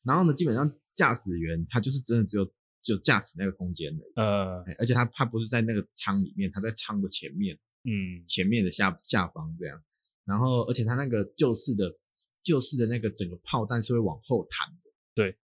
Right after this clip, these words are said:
Speaker 1: 所以如果像那个有一个装填的，就有一个，有一个职位叫装填手。
Speaker 2: 嗯。
Speaker 1: 就是他要负责把那个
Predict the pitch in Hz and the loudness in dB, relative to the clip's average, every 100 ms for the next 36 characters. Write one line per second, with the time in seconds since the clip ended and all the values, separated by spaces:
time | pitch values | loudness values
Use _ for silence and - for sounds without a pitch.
0 | - - 131 120 123 101 127 127 107 - | -4 2 2 2 2 2 2 0 -2 -2
1 | 101 95 95 113 107 107 76 69 71 - | -2 0 0 0 0 -2 -6 -8 -16 -8
2 | 107 104 87 90 87 76 87 95 95 101 | -2 -2 -2 -6 -8 -6 -6 -6 -4 -4
3 | 104 104 98 - - - - - _ _ | -2 0 -2 -2 -6 -4 -4 -6 _ _
4 | - 110 92 110 107 107 110 120 95 90 | -6 -4 -2 -2 0 0 -2 -2 -4 -4
5 | 90 87 101 92 | -6 -4 -2 -4